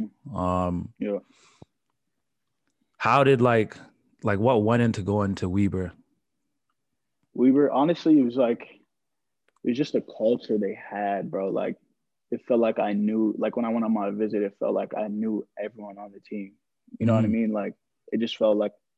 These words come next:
Speaker 1: kinda like a home. It felt like Wasatch again, you know what I mean?
Speaker 2: Mm-hmm.
Speaker 1: But in college. So it just felt right. Like, I
Speaker 2: Mm-hmm.
Speaker 1: had other schools, I had other schools that wanted me, and I should've, I should've went on more visits, but Weber just felt like the right place for me,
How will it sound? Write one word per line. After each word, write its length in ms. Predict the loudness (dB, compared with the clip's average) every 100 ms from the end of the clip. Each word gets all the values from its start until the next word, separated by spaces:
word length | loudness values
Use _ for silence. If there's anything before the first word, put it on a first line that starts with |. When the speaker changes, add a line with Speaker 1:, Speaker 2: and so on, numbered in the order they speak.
| -8
Speaker 1:
kinda 160 | -2
like 180 | 0 0
a 60 | -4
home. 360 | 0 2 2
It 100 | 0
felt 140 | 2 4
like 120 | 4
Wasatch 480 | 2 2 2 -4 -6
again, 320 | -10 -10 -12 _ _
you 80 | -6
know 60 | -4
what 80 | 2
I 40 |
mean? 160 | 4 2
Speaker 2:
Mm-hmm. 80 | -2
Speaker 1:
But 140 | -6
in 120 | -8
college. 400 | -6 -4 -2 -4 -10 _ _ _ _ _
So 180 | -2 0
it 80 | 0
just 220 | -2 -4
felt 320 | 2 2 4
right. 360 | 2 2 0 -4 _ _ _ _ _
Like, 120 | -10 -4
I 20 |
Speaker 2:
Mm-hmm. 200 | -2 -2
Speaker 1:
had 160 | -2 -2
other 280 | -2 0 -2
schools, 580 | -2 0 2 2 -4 -10 -20 _ _ _ _ _ _ _ _ _ -10
I 80 | 0
had 200 | 2 4
other 280 | 4 2
schools 360 | 0 2 2 4
that 280 | 2 2 -2 _ -8
wanted 320 | -2 0 0
me, 160 | 0 0
and 240 | -2 -6
I 80 | -6
should've, 380 | -2 0 0 -2 _ _ _ -8
I 100 | -6
should've 260 | 0 2
went 160 | 4 2
on 100 | 2
more 140 | 2
visits, 320 | 2 0 0 -2
but 220 | 0 0 -2
Weber 260 | 2 2 2
just 160 | -2
felt 140 | -4 -4
like 100 | -4
the 80 | -6
right 340 | -2 -2 -2
place 220 | -4 -6 -4
for 60 | -6
me, 260 | -6 -6